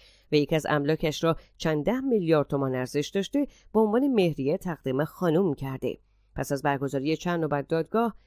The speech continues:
رامین را به پرداخت هشتصد و هشتاد و هفت هزار و هشتصد و هفتاد و سه یورو که با اعداد میلیاردی اعلامی از سوی نجفی فاصله زیادی داشت و تحمل هفده سال حبس محکوم کردند. حال دیوان عالی کشور دوباره به همان رأی دادگاه اول،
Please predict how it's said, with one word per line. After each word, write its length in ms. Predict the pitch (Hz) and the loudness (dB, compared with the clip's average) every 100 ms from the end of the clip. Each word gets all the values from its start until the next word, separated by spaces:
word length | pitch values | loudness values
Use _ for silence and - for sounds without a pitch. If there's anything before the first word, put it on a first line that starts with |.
| _ _ _ _ _ - | _ _ _ _ _ 0
رامین 320 | 254 269 247 | 2 2 4
را 120 | 196 | 4
به 100 | 170 | 4
پرداخت 460 | 170 160 156 170 180 | 4 2 2 2 2
هشتصد 500 | 170 - 170 180 180 | 0 -2 -2 0 -2
و 40 | |
هشتاد 280 | 170 - 151 | -2 -2 -2
و 40 | |
هفت 240 | 151 175 165 | -2 -2 -2
هزار 240 | 151 147 | 0 0
و 60 | 147 | 0
هشتصد 340 | 156 - 160 | -2 -2 -2
و 40 | |
هفتاد 300 | 156 147 147 | -2 -4 -4
و 40 | 139 | -4
سه 180 | - 160 | -2 0
یورو 220 | 151 139 | 0 0
که 140 | 156 | -2
با 100 | 143 | -2
اعداد 320 | - 143 147 | 0 -2 -2
میلیاردی 600 | 160 151 143 139 139 139 127 | -2 0 0 -2 -2 0 0
اعلامی 420 | 151 143 143 156 | 0 0 -2 -2
از 100 | 147 | -2
سوی 180 | - 143 | -4 -2
نجفی 380 | 135 135 131 143 | -2 -6 -6 -6
فاصله 520 | 147 - 135 131 131 | -6 -4 -4 -4 -4
زیادی 340 | 131 143 147 | -4 -4 -2
داشت 280 | 175 214 - - _ _ | -2 -2 -4 -16 _ _
و 60 | 285 | -4
تحمل 440 | 277 247 220 202 | 0 0 2 2
هفده 380 | 185 180 151 160 | 2 0 0 0
سال 260 | 139 156 139 | 0 -2 0
حبس 380 | 135 135 - 156 | -2 -4 -6 -4
محکوم 540 | 156 127 - 147 131 | -4 -4 -4 -4 -4
کردند. 440 | 131 120 113 87 - _ _ _ | -6 -6 -6 -10 -14 _ _ _
حال 240 | 147 147 | 0 0
دیوان 320 | 143 143 147 | 0 -2 0
عالی 240 | 147 143 139 | 0 0 -2
کشور 380 | 160 - 214 202 - _ _ | -2 -2 0 -2 -6 _ _
دوباره 280 | - 160 165 | 0 2 2
به 100 | 175 | 2
همان 280 | 160 170 165 | 0 0 0
رأی 260 | 160 160 156 | 0 0 0
دادگاه 340 | 156 143 151 | 0 0 0
اول، 420 | 151 139 139 139 | 0 0 0 -2